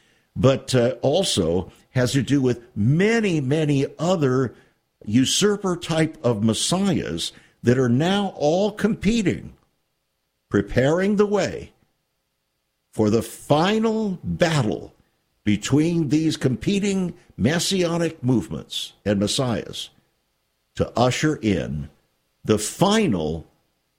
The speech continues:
Pope replacement,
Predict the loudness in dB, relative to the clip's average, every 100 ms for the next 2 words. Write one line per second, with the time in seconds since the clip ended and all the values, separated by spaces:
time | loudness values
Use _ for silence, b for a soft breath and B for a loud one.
0 | _ _ _ _ _ _ _ _ _ _
1 | _ _ _ _ _ _ 0 2 2 -2
2 | -2 -2 0 0 0 -2 -6 -10 -16